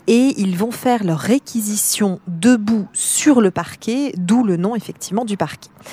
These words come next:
Le procureur de la République, il est un membre du parquet et il a un rôle particulièrement essentiel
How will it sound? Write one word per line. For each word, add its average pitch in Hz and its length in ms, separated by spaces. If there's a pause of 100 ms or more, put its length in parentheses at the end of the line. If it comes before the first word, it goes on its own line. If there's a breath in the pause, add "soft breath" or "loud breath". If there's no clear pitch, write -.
(380 loud breath)
Le 240 160
procureur 262 640
de 185 80
la 170 100
République, 180 760
il 165 100
est 165 140
un 170 80
membre 185 380
du 151 140
parquet 254 600 (460 loud breath)
et 269 300
il 220 200
a 262 100
un 233 100
rôle 202 600
particulièrement 214 760
essentiel 254 600